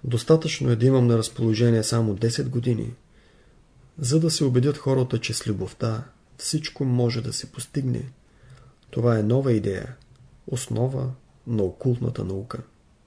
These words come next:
Любовта със своите вибрации е такъв огън, в който и най-твърдите вещества се стопяват – а след това кристализират и се оформят.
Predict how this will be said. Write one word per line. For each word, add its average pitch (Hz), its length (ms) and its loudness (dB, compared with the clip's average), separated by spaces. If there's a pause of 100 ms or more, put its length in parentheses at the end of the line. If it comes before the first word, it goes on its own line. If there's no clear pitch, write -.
(1900)
Любовта 117 440 4
със 151 200 -2
своите 139 360 2
вибрации 120 500 2
е 107 40 -4
такъв 127 360 -6
огън, 117 380 0 (600)
в 113 220 -4
който 156 320 4
и 131 60 4
най-твърдите 131 680 0
вещества 120 500 -4
се 120 120 -8
стопяват – - 720 -6 (540)
а - 100 -4
след 151 260 0
това 139 240 0
кристализират 117 800 -2 (400)
и 127 100 -4
се 123 140 -6
оформят. 107 680 -6